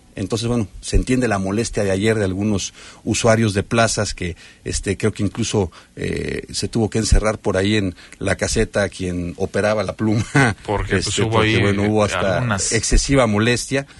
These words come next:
Speaker 1: aunada a todo lo que está pasando y
Speaker 2: Lo
Speaker 1: todo,
Speaker 2: cual
Speaker 1: bueno.
Speaker 2: es lógico, porque como bien menciona, se generó una cierta expectativa en par-, en, en los ciudadanos, aunque hay, aquí, pues, de inicio tendría que ser un proceso de, pues, de buena voluntad. Y me parece a mí también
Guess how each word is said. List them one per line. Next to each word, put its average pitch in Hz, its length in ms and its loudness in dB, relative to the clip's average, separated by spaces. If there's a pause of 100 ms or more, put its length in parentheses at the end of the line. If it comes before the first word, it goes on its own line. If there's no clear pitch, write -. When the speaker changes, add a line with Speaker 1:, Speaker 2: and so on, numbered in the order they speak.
(220)
Speaker 1:
aunada 110 340 2
a 110 40 0
todo 120 160 -2
lo 101 60 -2
que - 40 -8
está - 180 -2
pasando 113 440 0
y 104 40 -2
Speaker 2:
Lo - 140 2
Speaker 1:
todo, 110 100 4
Speaker 2:
cual 104 140 4
Speaker 1:
bueno. 110 160 4
Speaker 2:
es - 80 -4
lógico, 143 400 -2
porque 101 240 0
como 101 240 4
bien 104 160 2
menciona, 117 360 0
se 107 140 -2
generó 107 340 0
una 123 200 2
cierta - 320 4
expectativa 127 640 -2
en 107 80 -2
par-, 104 240 0
en, 110 300 0
en 120 200 2
los 113 220 2
ciudadanos, 156 580 2 (340)
aunque 101 280 0
hay, 104 180 2
aquí, 98 320 -2
pues, 107 240 0
de 104 100 2
inicio 120 360 0
tendría 117 260 0
que 110 80 -6
ser 123 160 0
un 117 100 0
proceso 113 400 0
de, 107 120 2
pues, 101 220 -2
de 104 100 2
buena 120 200 2
voluntad. 127 460 0
Y 139 100 -2
me 127 140 2
parece 220 300 0
a 254 40 0
mí 226 120 -2
también 196 420 0